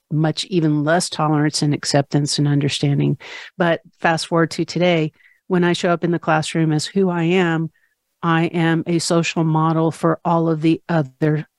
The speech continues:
people in that room who may be, um, in a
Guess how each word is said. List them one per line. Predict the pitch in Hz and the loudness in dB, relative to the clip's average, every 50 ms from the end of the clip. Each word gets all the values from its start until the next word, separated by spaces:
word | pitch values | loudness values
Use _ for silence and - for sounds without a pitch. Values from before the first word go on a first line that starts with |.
| _ _ - | _ _ -4
people | - 160 - - 156 147 | -2 -2 0 0 0 0
in | - 175 165 165 | 0 0 0 2
that | 156 151 - 170 | 0 0 -2 -2
room | 156 151 147 151 147 147 170 - _ - | 0 0 2 0 0 -2 -4 -8 _ -2
who | 156 151 | 0 0
may | 147 147 147 147 | 2 2 0 0
be, | 143 139 151 143 143 147 143 143 143 139 - _ _ _ _ _ _ _ _ _ - | -2 0 0 0 2 2 0 0 -2 -4 -8 _ _ _ _ _ _ _ _ _ -2
um, | 160 147 143 147 147 147 - 143 - _ _ _ - | 0 0 2 0 0 -2 -4 -6 -12 _ _ _ 0
in | 185 165 160 | 0 2 2
a | 151 147 170 | 2 0 -2